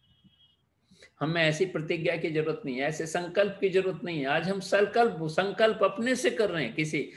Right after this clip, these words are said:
समाज से नहीं कर रहे हैं। ये संकल्प एक अन्य तरह का है, इसका कोई विकल्प नहीं है।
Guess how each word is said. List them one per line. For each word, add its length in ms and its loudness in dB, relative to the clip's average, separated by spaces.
समाज 380 2
से 180 0
नहीं 180 -4
कर 120 0
रहे 180 -10
हैं। 120 -16
ये 180 8
संकल्प 600 2
एक 320 -2
अन्य 220 2
तरह 300 4
का 160 0
है, 160 0
इसका 540 0
कोई 120 6
विकल्प 500 2
नहीं 260 2
है। 160 -8